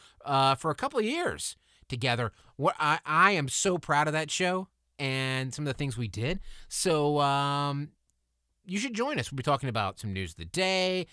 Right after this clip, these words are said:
some, sharing some family updates, some family stories, uh, probably making fun of each other quite a bit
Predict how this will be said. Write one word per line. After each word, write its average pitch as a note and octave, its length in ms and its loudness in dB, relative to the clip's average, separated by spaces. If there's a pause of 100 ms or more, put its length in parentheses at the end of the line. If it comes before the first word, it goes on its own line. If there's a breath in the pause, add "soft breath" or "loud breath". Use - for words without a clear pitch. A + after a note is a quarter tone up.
(200 loud breath)
some, B2 380 -4
sharing C#3 300 -2
some G#2+ 160 -6
family D#3+ 480 0
updates, D#3+ 480 -2
some D#3 200 -6
family D#3 460 -2
stories, E3+ 680 -2 (500 loud breath)
uh, A#2+ 240 0
probably E3 580 4
making D#3+ 360 0
fun C#3 240 0
of D3 100 0
each D#3 200 -2
other D#3 220 0
quite C3+ 300 0
a B2 60 -4
bit B2 320 -2